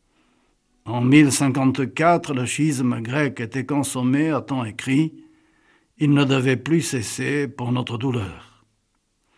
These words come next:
C'est sans doute exagérer la portée des événements de mille cinquante-quatre. Et beaucoup d'historiens ont souci d'habiller le terme schisme de guillemets. À cette date,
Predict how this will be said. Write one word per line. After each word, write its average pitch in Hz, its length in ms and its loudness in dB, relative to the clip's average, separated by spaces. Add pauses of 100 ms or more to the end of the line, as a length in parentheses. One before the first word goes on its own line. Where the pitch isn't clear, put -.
(760)
C'est - 180 -2
sans 247 180 4
doute 254 260 2 (280)
exagérer 185 800 4
la 165 140 2
portée 156 540 0
des 156 240 2
événements 139 540 4
de 143 160 2
mille 143 200 2
cinquante-quatre. 110 880 -6 (720)
Et 139 100 0
beaucoup 151 320 4
d'historiens 147 640 4
ont 139 180 4
souci 139 540 -2
d'habiller 151 560 0
le 131 120 -4
terme 131 440 -2
schisme 156 640 0 (240)
de 135 160 2
guillemets. 131 600 0 (1040)
À 131 100 -4
cette 151 240 0
date, 156 460 2